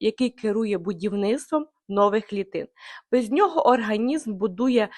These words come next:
з кривими стінами і без покрівлі. Вітамін К — це регуляція згортання крові, підтримка кісткової тканини. Він працює разом з кальцієм. Є шпинаті, руколі, базиліку, кропі.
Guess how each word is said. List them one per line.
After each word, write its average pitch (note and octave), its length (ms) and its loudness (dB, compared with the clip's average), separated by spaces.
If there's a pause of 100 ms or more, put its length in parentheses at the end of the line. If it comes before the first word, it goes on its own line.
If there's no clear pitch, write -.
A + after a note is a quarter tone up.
(140)
з - 80 -18
кривими A4 460 8
стінами G4 640 6
і B4 240 0
без E4 200 6
покрівлі. G3 600 -2 (840)
Вітамін A#3+ 520 2
К — G3+ 340 -2 (420)
це C#4 540 6
регуляція A3 760 4
згортання G3 560 -4
крові, E3 500 -4
підтримка B3+ 520 4
кісткової A3 640 0
тканини. F3+ 580 -6
Він G3 180 -6
працює G3 480 -2
разом F#3+ 300 -2
з - 60 -20
кальцієм. E3 580 -4 (360)
Є B3+ 160 0
шпинаті, C4 760 0
руколі, G3+ 460 0
базиліку, A3 680 0
кропі. A#3+ 540 2